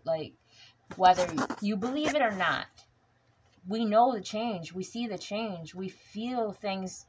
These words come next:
happening. We are, are able to receive that things are really going on.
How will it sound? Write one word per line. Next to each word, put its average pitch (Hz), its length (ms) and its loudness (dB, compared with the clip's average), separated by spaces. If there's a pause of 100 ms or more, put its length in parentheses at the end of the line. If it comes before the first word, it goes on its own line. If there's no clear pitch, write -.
happening. 185 600 -4 (540)
We 185 540 -8 (100)
are, 170 220 0 (120)
are 175 240 4
able 190 320 -4
to 190 160 -12
receive 170 800 -12 (400)
that 185 200 6
things 202 360 -2
are 202 80 -2
really 196 240 -2
going 175 320 -4
on. 190 200 4